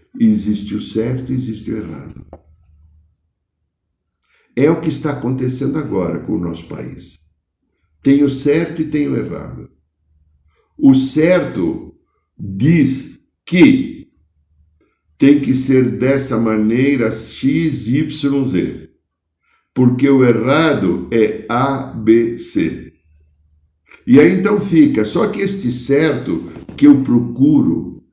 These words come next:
manifestar não é o certo do espírito. Ainda é o certo da, do julgamento, o certo do ego. Eu estou certo, você está errado.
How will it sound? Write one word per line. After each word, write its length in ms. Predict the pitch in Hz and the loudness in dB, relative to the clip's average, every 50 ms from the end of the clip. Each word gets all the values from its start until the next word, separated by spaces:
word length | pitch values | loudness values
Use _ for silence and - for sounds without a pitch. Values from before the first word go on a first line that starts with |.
| _ _ _ _ - | _ _ _ _ -4
manifestar 1200 | 92 104 113 127 127 120 110 104 - 98 95 90 - - 104 101 98 95 87 - 82 - - - _ - | 0 4 4 6 6 4 2 2 0 -2 -2 -2 -2 -2 -2 -2 0 -2 -2 -4 -6 -10 -16 -16 _ -2
não 280 | 110 123 139 143 143 170 | 2 4 4 4 4 4
é 140 | 196 240 | 2 2
o 60 | 277 - | 0 -2
certo 500 | - - - 170 160 156 135 127 139 131 | -2 -2 0 2 2 2 2 2 2 2
do 140 | 123 117 | 2 2
espírito. 880 | 113 - - - - 110 107 95 87 85 - - 71 71 65 - - _ _ _ _ _ _ _ _ _ _ _ - | 0 0 -2 -6 -2 2 2 2 2 0 -2 -6 -8 -10 -12 -14 -18 _ _ _ _ _ _ _ _ _ _ _ -4
Ainda 380 | - 120 139 170 196 202 180 208 | 0 2 4 4 4 2 0 0
é 40 | 196 | 0
o 80 | 180 | 0
certo 520 | - - - 165 165 180 180 170 185 175 156 | 0 0 0 0 2 2 2 2 2 0 0
da, 460 | 156 135 123 127 131 139 135 123 127 | 0 0 0 0 0 0 0 0 0
do 160 | 123 131 131 | 2 4 4
julgamento, 1040 | 131 131 143 135 131 117 107 107 107 110 117 117 113 - - 82 78 - - 78 - _ _ _ _ _ _ _ _ _ _ _ _ _ _ - | 4 4 4 2 2 0 2 2 2 2 2 0 -2 -4 -4 -6 -6 -6 -10 -16 -20 _ _ _ _ _ _ _ _ _ _ _ _ _ _ -4
o 100 | 110 98 | -2 -2
certo 600 | 92 - - - - 113 120 117 113 - - 117 | -2 -2 -6 -4 -2 -2 -2 -2 -2 -2 -4 -4
do 180 | 101 101 95 92 | -2 -2 0 0
ego. 500 | 92 92 85 - - - - - - _ _ _ _ _ _ _ _ _ _ _ _ _ _ _ _ - - _ _ _ | 0 -2 -4 -6 -8 -10 -12 -14 -18 _ _ _ _ _ _ _ _ _ _ _ _ _ _ _ _ -20 -20 _ _ _
Eu 320 | - 151 165 202 208 208 175 | 8 8 10 10 8 6 6
estou 320 | 127 127 127 - 120 113 113 | 2 0 0 -2 -2 -2 -2
certo, 580 | - - - 120 127 143 156 - - - 156 | -2 -2 -2 0 0 0 -2 -4 -4 -4 -4
você 420 | 139 123 123 127 123 - - 120 131 | -2 -2 -2 -2 -2 -2 -4 -4 -4
está 220 | 123 - - 127 | -4 -4 -6 -6
errado. 640 | 127 123 120 90 82 76 73 71 - - - - | -6 -6 -6 -8 -10 -10 -10 -12 -14 -16 -16 -18